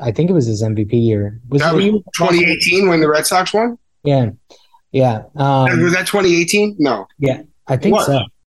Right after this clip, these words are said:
Speaker 2: No,
Speaker 1: Yeah.
Speaker 2: twenty eighteen. Yeah, twenty seventeen was the Astros.
Speaker 1: Yeah, I think it was eighteen.
Speaker 2: Yeah. <laughs> Oh, right, right, right. Yeah.
Speaker 1: But,
Speaker 2: Beating
Speaker 1: yeah,
Speaker 2: the Dodgers.
Speaker 1: he's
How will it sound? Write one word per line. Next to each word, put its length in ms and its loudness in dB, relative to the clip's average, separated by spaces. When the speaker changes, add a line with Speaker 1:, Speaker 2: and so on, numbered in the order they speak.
Speaker 2:
No, 220 -2
Speaker 1:
Yeah. 80 -6
Speaker 2:
twenty 220 0
eighteen. 320 -2
Yeah, 180 0
twenty 260 0
seventeen 480 0
was 140 0
the 120 0
Astros. 680 -2
Speaker 1:
Yeah, 280 2
I 80 0
think 140 2
it 40 4
was 140 2
eighteen. 340 -2
Speaker 2:
Yeah. 240 -2
<laughs> 220 -2
Oh, 220 2
right, 240 2
right, 100 0
right. 260 0
Yeah. 140 -2
Speaker 1:
But, 100 0
Speaker 2:
Beating 180 2
Speaker 1:
yeah, 60 0
Speaker 2:
the 160 0
Dodgers. 180 0
Speaker 1:
he's 100 2